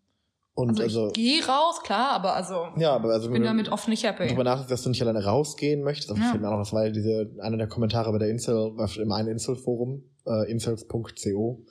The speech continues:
Speaker 1: war, ähm
Speaker 2: Dass, dass Frauen mit, also nur mit ihren Männern rausgehen
Speaker 1: Nee, das,
Speaker 2: sollten?
Speaker 1: nee, das, äh, das, der Vorschlag war, dass, ähm, Vergewaltigung
Speaker 2: Ja, ich weiß,
Speaker 1: legalisiert werden
Speaker 2: ja.
Speaker 1: sollte,
Speaker 2: Mhm.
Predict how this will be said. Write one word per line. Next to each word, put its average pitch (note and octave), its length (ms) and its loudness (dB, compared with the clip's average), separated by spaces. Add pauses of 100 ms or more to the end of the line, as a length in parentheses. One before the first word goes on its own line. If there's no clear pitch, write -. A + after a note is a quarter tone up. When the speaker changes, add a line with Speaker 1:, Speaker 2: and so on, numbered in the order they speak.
(400)
Speaker 1:
war, G#2+ 680 2
ähm A2 80 0
Speaker 2:
Dass, G2+ 240 0
dass A3+ 220 0
Frauen G#3 340 2
mit, G#3+ 180 0
also G3 280 -2
nur A3 140 4
mit G#3 120 0
ihren G3 260 -2
Männern A#3+ 340 2
rausgehen G3+ 300 2
Speaker 1:
Nee, F3 80 6
das, - 100 2
Speaker 2:
sollten? - 140 -4
Speaker 1:
nee, F3 80 4
das, E3 200 2
äh, C3+ 440 4
das, B2+ 360 -4
der C3 120 -2
Vorschlag D3 380 -2
war, A#2+ 80 2
dass, A2 380 -2
ähm, A2+ 200 0
Vergewaltigung A#2+ 520 0
Speaker 2:
Ja, D4+ 80 2
ich G3 60 4
weiß, A#2+ 60 0
Speaker 1:
legalisiert F#3+ 380 2
werden F#3 180 4
Speaker 2:
ja. F#3 40 -2
Speaker 1:
sollte, F#3+ 400 4
Speaker 2:
Mhm. A#3+ 200 2